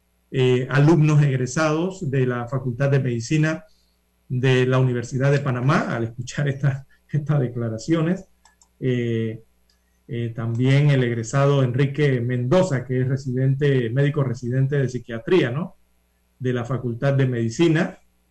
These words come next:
aseguró que nunca ha recibido exámenes ni respuestas con antelación. Y así, un rosario de, eh, publicaciones en las redes sociales, ¿verdad? En sus cuentas personales de muchos médicos,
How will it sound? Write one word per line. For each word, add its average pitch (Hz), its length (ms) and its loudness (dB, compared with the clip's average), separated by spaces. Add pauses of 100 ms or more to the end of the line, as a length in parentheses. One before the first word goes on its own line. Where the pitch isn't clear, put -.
(360)
aseguró 135 600 2
que 147 340 0
nunca 185 880 2
ha 160 140 -2
recibido 147 520 0
exámenes 151 540 0
ni 139 140 4
respuestas 135 580 -2
con 135 220 -4
antelación. 123 800 0 (840)
Y 156 180 4
así, 220 580 2
un 156 200 0
rosario 170 1040 0 (180)
de, 170 360 0 (320)
eh, 147 80 2
publicaciones 147 680 2
en 143 120 2
las 127 100 0
redes 156 260 0
sociales, 160 680 0 (280)
¿verdad? 131 300 -2
En 151 80 2
sus 139 140 -2
cuentas 143 300 2
personales 147 500 2
de 139 100 2
muchos 175 420 2
médicos, 151 540 0